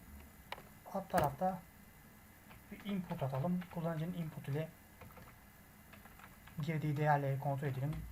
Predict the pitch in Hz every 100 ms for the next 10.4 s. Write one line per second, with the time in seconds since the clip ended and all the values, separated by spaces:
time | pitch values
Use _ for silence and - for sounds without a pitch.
0 | - 165 170 - 123 120 143 - 160 135
1 | 131 135 135 127 123 120 156 147 123 117
2 | 139 - - - - - - - - -
3 | - - - - 180 - 175 165 170 170
4 | 175 165 - 165 135 127 170 - - -
5 | - - - - - - - 160 147 151
6 | 139 135 - 147 151 - - - - -
7 | 143 - 135 139 127 151 151 147 139 139
8 | 131 131 131 131 151 175 - - - -
9 | - - - - - - - - 196 185
10 | 190 175 185 185